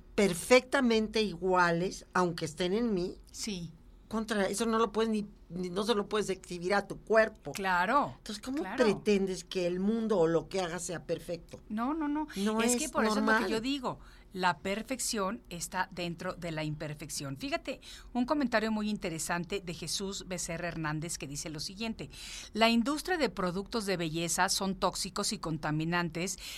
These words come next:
Speaker 2: desde las sustancias que contienen y los empaques que no son biodegradables, además de que son cancerígenos. Todos esos químicos los absorbes por la piel".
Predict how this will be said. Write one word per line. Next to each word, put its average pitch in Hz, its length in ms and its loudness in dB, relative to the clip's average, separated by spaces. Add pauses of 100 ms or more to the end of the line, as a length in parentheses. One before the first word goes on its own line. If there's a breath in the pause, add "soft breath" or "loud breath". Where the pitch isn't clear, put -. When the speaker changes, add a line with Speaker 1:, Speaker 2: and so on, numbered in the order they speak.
(120 loud breath)
Speaker 2:
desde 196 240 2
las 196 180 4
sustancias 240 640 4
que - 160 -8
contienen 190 680 -2 (360 loud breath)
y 240 80 2
los 226 260 6
empaques 226 560 6
que 214 160 2
no 220 220 4
son 214 280 0
biodegradables, 202 1160 2 (440 loud breath)
además 240 460 10
de 285 140 4
que 233 140 0
son 240 400 4 (340)
cancerígenos. 196 1160 2
Todos 269 320 4
esos 269 260 -4
químicos 214 460 -4
los 190 160 -2
absorbes 170 480 -4
por 185 160 -4
la 196 180 -2
piel". 233 300 0